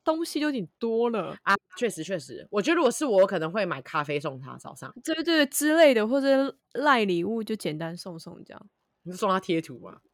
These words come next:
Speaker 2: <laughs>
Speaker 1: 贴图，贴图很难送，好不好？他这种东西这么主观。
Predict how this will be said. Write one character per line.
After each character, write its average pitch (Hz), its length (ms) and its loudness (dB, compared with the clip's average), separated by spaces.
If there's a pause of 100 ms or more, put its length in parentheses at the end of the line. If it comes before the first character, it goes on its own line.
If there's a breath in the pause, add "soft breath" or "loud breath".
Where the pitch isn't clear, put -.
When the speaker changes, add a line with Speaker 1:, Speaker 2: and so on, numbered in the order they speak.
(280)
Speaker 2:
<laughs> - 1040 -20
Speaker 1:
贴 233 220 -2
图， 180 320 -10 (240)
贴 427 180 2
图 403 100 2
很 285 260 4
难 220 220 4
送， 311 240 6
好 220 140 6
不 214 100 4
好？ 311 140 10
他 392 100 8
这 392 120 2
种 427 100 8
东 330 100 6
西 330 120 4
这 370 100 4
么 370 80 4
主 254 300 4
观。 285 440 8